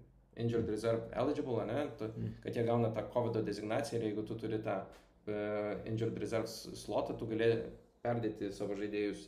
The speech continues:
Speaker 1: į, e, e, būtent tą slotą ir tuomet, e, tau nereikia to žaidėjo išmesti dėl vienos savaitės, kad tu galėtum kažkokį jo replacementą pasiimti iš waiverio.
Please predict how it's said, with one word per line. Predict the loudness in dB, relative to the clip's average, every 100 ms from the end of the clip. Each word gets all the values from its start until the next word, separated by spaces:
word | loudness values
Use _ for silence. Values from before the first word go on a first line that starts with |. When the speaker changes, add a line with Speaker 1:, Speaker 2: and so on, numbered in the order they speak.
| -10
Speaker 1:
į, | -6 -6 -6 -16 -20 _ -20 -8
e, | -6
e, | -2 -2 -2 -4 -8 -20 -20 -20 -16 -12 -8 -6 -4
būtent | -2 -2 -2
tą | -4
slotą | -2 0 2 2 0 -2
ir | -4 -4
tuomet, | -2 -2 -2 -4 -12 -8
e, | -6 -4 -4 -2
tau | -2
nereikia | 0 0 0
to | -2
žaidėjo | -2 0 0
išmesti | 0 0 -2 -4 -6
dėl | -4
vienos | -2 -2 -2
savaitės, | 2 2 2 -4 -8 -20 -8
kad | -2
tu | 2
galėtum | 4 4 2
kažkokį | -4 -4 -4 -2
jo | -2
replacementą | -2 -2 -4 -4 -6
pasiimti | -8 -10 -8
iš | -8
waiverio. | -6 -6 -8